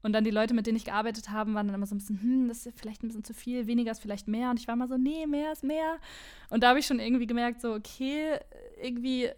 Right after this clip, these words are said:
ist da noch was anderes, was ich gerne anders machen würde", hatte da aber nicht so einen Namen für. Und dann, das war auf einer Fahrt von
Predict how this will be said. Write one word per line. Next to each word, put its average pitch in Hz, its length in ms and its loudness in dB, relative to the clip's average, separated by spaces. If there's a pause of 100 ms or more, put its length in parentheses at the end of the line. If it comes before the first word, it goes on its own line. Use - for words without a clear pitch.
(220)
ist 254 180 -2
da 254 60 6
noch 233 120 4
was 233 120 -2
anderes, 262 480 -2
was 214 260 -4
ich 226 140 -10
gerne 208 240 -2
anders 247 240 -2
machen 226 420 0
würde", 262 400 0
hatte 226 160 -6
da 202 140 -2
aber 196 100 -2
nicht 202 160 -2
so 208 80 -6
einen 196 80 0
Namen 214 300 0
für. 262 360 -2 (280)
Und 208 160 0
dann, 214 400 2
das 202 220 -8
war 202 180 -2
auf - 180 -8
einer 196 120 -2
Fahrt 214 440 -4
von 196 560 -4